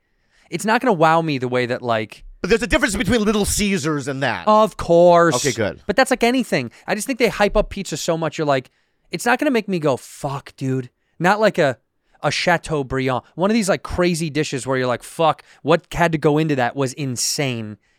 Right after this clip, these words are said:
Speaker 1: to make it perfect."
Speaker 2: You know what? Why don't you make a pizza and then prove your point?
Speaker 1: <laughs> Fine.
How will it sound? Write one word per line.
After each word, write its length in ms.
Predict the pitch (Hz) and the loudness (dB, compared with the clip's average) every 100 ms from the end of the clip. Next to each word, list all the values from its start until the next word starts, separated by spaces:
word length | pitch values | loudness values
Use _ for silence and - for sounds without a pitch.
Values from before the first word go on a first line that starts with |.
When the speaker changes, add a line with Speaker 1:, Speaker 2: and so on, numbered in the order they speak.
| _ | _
Speaker 1:
to 140 | - 156 | -2 0
make 200 | 151 143 | 0 -2
it 140 | 131 | -2
perfect." 500 | - 143 98 - - _ _ _ | 0 0 -2 -20 -20 _ _ _
Speaker 2:
You 80 | 269 | -4
know 80 | 349 | 0
what? 160 | 392 | 0
Why 100 | 277 | 0
don't 240 | 466 508 277 | -2 -2 2
you 140 | 311 | 2
make 200 | 311 277 | 4 -2
a 40 | 233 | -4
pizza 380 | - 285 - 160 | -6 -6 -4 -4
and 100 | 160 | -6
then 120 | 160 | 0
prove 260 | - 190 | 2 2
your 80 | 170 | -2
point? 560 | 170 208 160 92 - - _ _ | -4 -6 -6 -10 -16 -20 _ _
Speaker 1:
<laughs> 180 | _ _ | _ _
Fine. 500 | - 139 147 226 | -6 -2 0 -2